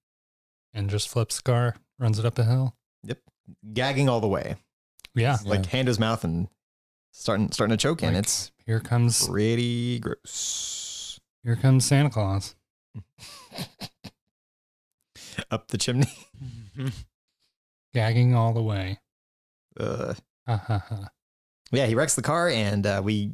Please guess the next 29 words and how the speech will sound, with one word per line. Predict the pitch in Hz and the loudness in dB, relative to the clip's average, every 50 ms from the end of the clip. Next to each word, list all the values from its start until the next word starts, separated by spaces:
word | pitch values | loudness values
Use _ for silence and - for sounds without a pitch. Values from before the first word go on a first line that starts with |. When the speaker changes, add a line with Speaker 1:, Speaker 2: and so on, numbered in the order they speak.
| - _ _ - | -8 _ _ -4
Speaker 2:
we | 120 110 | -2 0
get | 113 104 | 0 0
a | 104 87 87 | 0 -2 -2
sort | - - 131 | 0 0 2
of | 113 101 | 2 2
visual | 117 131 120 131 117 | 2 2 2 2 2
of | 98 95 | 2 0
the, | 104 101 95 95 95 92 - - 92 107 - _ _ _ _ _ _ _ _ | 0 2 2 2 2 0 -2 -4 -10 -14 -16 _ _ _ _ _ _ _ _
the | - 95 | -8 -4
drapes, | - 117 139 147 - - - - - - | -2 -2 -2 -2 -2 -2 -2 0 -2 -2
the | - 107 | 0 0
red | 104 110 110 | 0 0 2
drapes | 104 117 127 - - - - | 2 0 0 0 -2 -4 -2
from | - 110 107 | 2 2 2
the | 98 | 4
lodge | 95 101 110 120 151 170 170 - - - _ _ _ _ _ _ _ _ _ _ - | 4 2 0 0 -2 -2 -4 -6 -8 -10 _ _ _ _ _ _ _ _ _ _ -2
in | 101 101 | -2 0
front | 92 120 131 | 0 2 0
of | 135 160 | 2 2
him. | 185 202 202 - _ _ _ _ _ _ _ _ _ _ _ _ - | 2 0 -2 -4 _ _ _ _ _ _ _ _ _ _ _ _ -2
Speaker 1:
Yeah. | 113 104 98 98 | 2 4 4 4
Speaker 3:
A | 92 98 | 4 2
Speaker 2:
And | 98 95 98 | 2 0 -4
Speaker 3:
lot, | - - | -6 -4
lot | - 110 110 | -2 0 0
of | 110 - | 0 2
focus | - 113 98 - 101 - | 2 0 2 0 0 0
on | 117 107 104 104 | 0 0 0 2
the, | 101 101 101 101 104 101 | 2 2 2 2 0 0